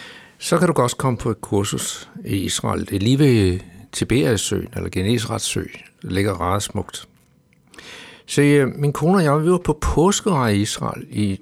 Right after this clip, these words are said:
tyve fjorten. Det var en stor oplevelse. Så sad vi og spiste på hotel, og lige pludselig dukker der tre unge mennesker op. Du var den ene, og vores søn var den anden. Hvad lavede I i Israel på det tidspunkt?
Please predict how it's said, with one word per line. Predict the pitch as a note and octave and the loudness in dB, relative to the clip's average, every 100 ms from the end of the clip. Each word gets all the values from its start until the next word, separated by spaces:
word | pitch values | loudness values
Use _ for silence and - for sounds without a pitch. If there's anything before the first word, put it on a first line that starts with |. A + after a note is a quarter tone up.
| - | -8
tyve | - G2+ A#2+ | -4 -2 -2
fjorten. | - F#2+ G2+ C#3 A2+ _ - - - - - | 0 0 0 -6 -12 _ -20 -20 -20 -20 -8
Det | A#2+ | -4
var | C3+ | -2
en | |
stor | - - - | 0 -2 0
oplevelse. | A2+ - C#3 F2+ E2 F2 - - - - F2+ | -4 -2 -2 -2 -6 -10 -12 -18 -18 -14 -8
Så | - D3 | -4 0
sad | E3+ D3 | 0 2
vi | D3+ | 0
og | C#3+ | 0
spiste | - C#3 - - | 0 0 0 -4
på | - | -2
hotel, | A#2 - - D#3 - - _ _ _ _ - - | -2 -4 -2 -2 -2 -12 _ _ _ _ -16 0
og | C3 | 0
lige | F3 | 2
pludselig | C#3+ D3+ F#3 - | 0 0 0 2
dukker | B2 A2 | 2 0
der | G#2 | -2
tre | - - F3+ - | -4 -4 -4 -2
unge | A2+ D3 | 0 0
mennesker | D#3 B2 B2+ - - | 0 0 -2 -4 -4
op. | F#2+ - _ _ - - - - - - _ _ - | -4 -6 _ _ -20 -20 -20 -20 -20 -20 _ _ 0
Du | C#3+ | 2
var | F#3 | 4
den | F3+ | 4
ene, | D#3 F3+ G#3 - - _ _ - | 6 4 2 -4 -20 _ _ -6
og | C3+ | 2
vores | B2 | 2
søn | - C3+ F3+ | 4 4 4
var | F3+ | 4
den | D3 | 4
anden. | A#2 D#3+ F3+ _ _ _ _ _ _ - | 4 2 -2 _ _ _ _ _ _ -4
Hvad | F#2 - _ | -4 -4 _
lavede | G2 G#2 G2+ | 0 2 0
I | G2 F#2 - _ - | -2 -8 -12 _ -8
i | G#2 | -6
Israel | G2+ - G#2+ - | -4 -6 -8 -8
på | G#2+ | -10
det | A2 | -10
tidspunkt? | - A2 - - | -10 -10 -12 -16